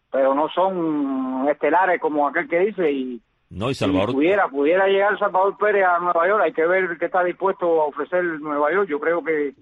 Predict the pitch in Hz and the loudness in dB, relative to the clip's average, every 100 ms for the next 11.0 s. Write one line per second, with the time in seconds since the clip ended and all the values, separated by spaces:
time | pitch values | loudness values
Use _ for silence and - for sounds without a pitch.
0 | _ _ _ _ - 151 156 190 180 147 | _ _ _ _ -2 0 2 2 0 0
1 | 165 180 170 185 175 175 180 165 156 151 | 0 0 0 2 2 0 0 -2 -6 -8
2 | 151 147 147 190 147 143 170 170 170 165 | -6 -4 -2 -2 -2 -2 0 -2 -2 -4
3 | - 175 160 139 131 - _ _ _ _ | -4 -2 0 0 -2 -8 _ _ _ _
4 | 139 160 202 202 196 185 190 196 185 180 | -6 0 0 0 -2 -4 -2 0 0 -2
5 | 196 175 185 190 175 160 156 185 185 147 | -4 -2 0 0 0 -6 -6 -6 -6 -6
6 | 127 135 127 117 _ _ _ _ _ _ | -6 -6 -6 -10 _ _ _ _ _ _
7 | 131 143 139 139 139 135 139 135 135 135 | -4 -2 -2 -2 -2 -2 -2 -2 0 0
8 | 131 160 165 170 185 185 180 165 156 147 | 0 -2 0 0 0 -2 0 2 0 -2
9 | 143 131 151 180 180 175 180 175 175 170 | -6 -4 -4 -4 -4 -2 0 0 0 0
10 | 196 185 175 170 170 190 196 156 143 | 0 0 0 0 -2 -2 -2 -6 -8